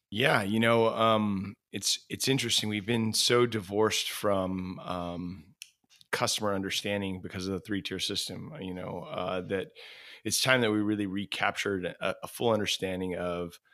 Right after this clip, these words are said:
all of our customers, our, our consumers, um, our D T C consumers,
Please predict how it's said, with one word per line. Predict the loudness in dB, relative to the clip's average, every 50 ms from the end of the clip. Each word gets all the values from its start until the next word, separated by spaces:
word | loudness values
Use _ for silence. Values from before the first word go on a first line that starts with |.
| _ _ _ _ _
all | 4 6 6 6
of | 6 4
our | 2 0
customers, | -2 -4 -4 -4 -4 -4 -6 -8 -8 -6 -6
our, | -6 -6 -4 -4 -6
our | -6 -6 -6 -8
consumers, | -8 -8 -4 -4 0 0 2 2 2 4 4 4 4 2 2 2 0 0 -2 -2 -2 -4
um, | -6 -6 -6 -6 -8 -8 -8 -8 -10 -12 -12 -12
our | -10 -8 -8 -8 -8
D | -8 -8 -8 -6 -6
T | -6 -4 -2
C | -2 -2 -2 -2
consumers, | -2 -4 -2 -2 0 0 0 0 2 2 2 2 2 0 0 0 -2 -2